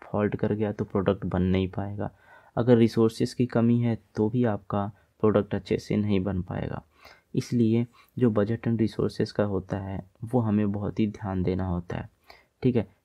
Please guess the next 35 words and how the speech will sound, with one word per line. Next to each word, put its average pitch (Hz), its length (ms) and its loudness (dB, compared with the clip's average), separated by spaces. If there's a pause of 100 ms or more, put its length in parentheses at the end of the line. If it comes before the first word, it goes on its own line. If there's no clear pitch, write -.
जैसे 110 320 2
कि 110 140 -4
होस्टिंग 104 460 2
का 104 120 2
कॉस्ट, 95 340 -6 (120)
आप 120 120 -2
लोग 120 120 0
सोच 123 180 0
रहे 110 100 2
होंगे 117 120 2
ना 147 100 4
बजट 117 260 2
कहाँ 107 200 -4
लगेगा। 98 340 -2 (320)
अब 107 120 0 (200)
जैसे 147 280 0
कि 113 120 2
आप 107 100 2
डोमेन 107 340 2
खरीद 104 320 2
रहे 101 160 2
हो, 101 160 -4 (300)
डोमेन 107 440 2
का 110 120 2
रजिस्ट्रेशन 104 600 0
अगर 104 200 2
GoDaddy 101 480 2
पे 104 140 2
करोगे 101 380 0
तो - 80 -6
उसका 107 240 -4
भी 104 120 -6
कुछ - 200 -2
कॉस्ट 101 340 -2
आएगा। 98 380 -2